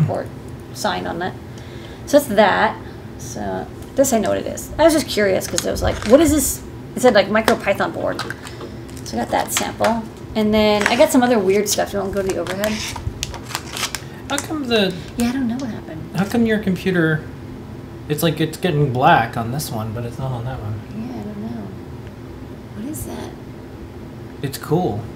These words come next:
Speaker 1: It's kinda like
Speaker 2: I think it's
Speaker 1: missing
Speaker 2: because your resolution is really high.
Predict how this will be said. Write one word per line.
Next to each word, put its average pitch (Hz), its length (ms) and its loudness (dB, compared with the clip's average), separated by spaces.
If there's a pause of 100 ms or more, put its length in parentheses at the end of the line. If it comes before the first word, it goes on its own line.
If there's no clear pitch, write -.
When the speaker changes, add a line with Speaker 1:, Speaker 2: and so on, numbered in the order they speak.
(260)
Speaker 1:
It's 202 160 -6
kinda 254 260 -6
like 208 140 4
Speaker 2:
I 196 60 6
think 240 160 4
it's 226 160 4
Speaker 1:
missing 196 60 0
Speaker 2:
because 202 280 6
your 175 120 8
resolution 147 540 6
is 131 120 0
really 127 220 2
high. 117 360 2